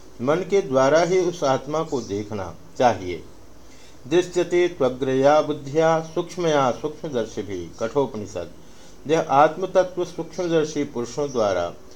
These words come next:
तीव्र और सूक्ष्म बुद्धि से देखा जाता है आदि। इस प्रकार साधक साधना से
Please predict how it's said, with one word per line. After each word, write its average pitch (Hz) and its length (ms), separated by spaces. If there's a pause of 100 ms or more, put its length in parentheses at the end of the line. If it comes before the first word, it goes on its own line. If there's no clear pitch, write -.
(320)
तीव्र 170 420 (680)
और 151 260
सूक्ष्म 208 500
बुद्धि 147 360
से 151 160
देखा 107 360
जाता 95 340
है 95 240 (280)
आदि। 92 360 (420)
इस 185 120
प्रकार 160 420
साधक 123 500
साधना 123 540
से 101 300